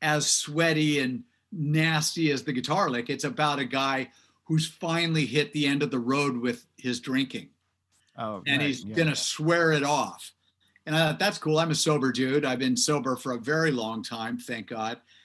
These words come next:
Speaker 2: Yeah.
Speaker 1: And, uh, <laughs> thirty-three years.
Speaker 2: Wow.
Speaker 1: But anyway,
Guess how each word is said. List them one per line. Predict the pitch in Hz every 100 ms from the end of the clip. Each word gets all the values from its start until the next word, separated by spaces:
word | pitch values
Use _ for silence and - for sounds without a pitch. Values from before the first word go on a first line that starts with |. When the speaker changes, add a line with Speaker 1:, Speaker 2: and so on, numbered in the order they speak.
| -
Speaker 2:
Yeah. | 120 117 -
Speaker 1:
And, | 151 147 147
uh, | 139 139 139 - _
<laughs> | 175
thirty-three | 156 226 - 165 160 160 156 147
years. | 135 165 117 - - -
Speaker 2:
Wow. | 104 120
Speaker 1:
But | 170
anyway, | 202 156 135 127 143